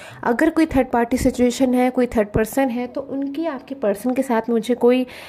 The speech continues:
अ, जो है argument की energies आ रही है, कोई लड़ाई झगड़े की energies आ रही है, या फिर ऐसी energies आ रही है कि बहुत ज़्यादा aggressiveness है दोनों में ही। कहीं ना कहीं दोनों में ही मुझे गुस्सा नज़र आ रहा है। Third party situation में, अ, अगर मैं उनकी बात करूँ तो उनके लिए मुझे कहीं ना कहीं ऐसी energies मिल रही है कि शायद वो भी, अ,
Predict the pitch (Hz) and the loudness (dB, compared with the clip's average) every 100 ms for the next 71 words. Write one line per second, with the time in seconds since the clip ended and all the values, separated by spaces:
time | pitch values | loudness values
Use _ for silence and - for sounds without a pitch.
0 | - - 214 240 240 269 277 240 220 208 | -8 0 4 4 4 2 2 2 0 2
1 | 247 269 277 254 233 220 233 226 214 220 | 2 2 2 2 4 4 4 4 4 2
2 | 226 226 240 220 214 208 214 214 240 269 | 0 2 4 4 2 0 -2 0 0 2
3 | 247 220 226 220 208 208 208 208 - - | 2 2 2 4 2 2 0 -2 -4 -18
4 | - 320 339 359 294 - 294 269 262 254 | -2 0 4 6 4 4 4 4 4 4
5 | 240 233 247 254 277 285 254 - 247 294 | 4 4 4 2 2 -2 -2 2 4 4
6 | 277 226 247 214 226 220 262 240 233 233 | 2 2 2 2 2 2 0 4 2 2
7 | 233 240 226 214 240 226 233 247 254 269 | -2 0 0 2 2 2 2 2 2 4
8 | 311 247 220 262 269 277 254 240 226 - | 4 4 4 4 4 2 2 0 0 0
9 | 247 233 226 214 214 226 233 - 196 233 | 2 2 2 2 2 0 -4 -2 -2 -2
10 | 269 262 262 247 262 269 269 262 - - | -4 0 0 0 0 2 2 0 -6 -18
11 | - - 233 233 - 240 240 247 240 220 | -8 0 2 2 2 2 2 4 4 4
12 | 277 262 233 233 233 240 254 226 214 254 | 0 2 0 2 2 2 2 2 2 2
13 | 269 254 240 262 240 226 247 233 254 220 | 2 2 2 4 2 4 2 2 2 0
14 | 220 233 226 196 254 277 294 240 240 240 | 2 0 0 0 -2 0 -2 0 0 2
15 | - | 0